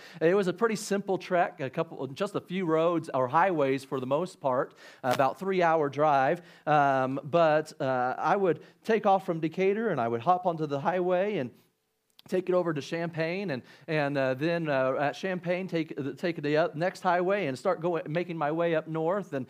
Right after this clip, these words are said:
there would be different areas and different scenery. In fact, uh, uh, there was just certain businesses that had, uh, specific things outside, uh, its business that kind of made it stand out on that highway.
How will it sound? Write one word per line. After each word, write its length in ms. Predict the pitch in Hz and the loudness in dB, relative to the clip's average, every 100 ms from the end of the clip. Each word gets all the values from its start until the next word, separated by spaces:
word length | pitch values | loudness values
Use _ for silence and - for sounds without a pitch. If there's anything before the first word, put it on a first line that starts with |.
| - - - | -14 -10 2
there 160 | 196 | 2
would 100 | 208 | 4
be 80 | 180 | 2
different 380 | 180 185 202 190 | 0 0 0 0
areas 420 | 190 202 160 127 | 2 4 2 0
and 100 | 139 | -2
different 300 | 165 180 175 | -4 -4 -8
scenery. 420 | - 190 170 131 | -6 -4 -2 -2
In 120 | 131 | -4
fact, 420 | 127 190 185 - - _ - | 0 2 4 2 -8 _ -6
uh, 380 | 160 143 127 117 - - - | 2 4 4 0 -4 -16 -2
uh, 420 | 139 123 120 120 | 2 2 4 2
there 140 | 139 160 | 2 0
was 180 | 156 | -2
just 400 | 127 196 185 - - _ _ _ | -2 -4 -4 -8 -20 _ _ _
certain 480 | - - 214 226 190 | -18 -2 0 2 0
businesses 800 | 139 196 208 175 165 165 160 185 | 4 4 4 0 -4 0 0 2
that 180 | 170 147 | 0 2
had, 480 | 160 170 160 175 170 - - | 4 4 4 2 0 -16 -6
uh, 580 | 151 143 143 143 139 139 | 0 2 4 4 4 2
specific 600 | - 156 - 214 202 190 | 0 -8 -4 -2 -2 -2
things 280 | 185 180 170 | -2 -2 0
outside, 720 | 175 175 170 196 180 135 110 - - - | 0 0 2 2 4 4 -2 -8 -20 -4
uh, 460 | 151 143 131 127 131 | 2 4 6 4 4
its 180 | 156 156 | 2 -2
business 520 | 143 185 170 147 127 | 0 0 0 -2 -4
that 200 | - 131 | -2 -2
kind 180 | 160 170 | -2 -4
of 60 | 135 | -2
made 220 | 165 170 | 0 -2
it 80 | - | -4
stand 420 | - 330 190 185 | -4 -2 0 2
out 220 | 180 147 | 2 2
on 220 | 147 160 | 0 0
that 180 | 160 151 | 2 2
highway. 480 | 147 170 170 143 113 | 2 2 2 0 -2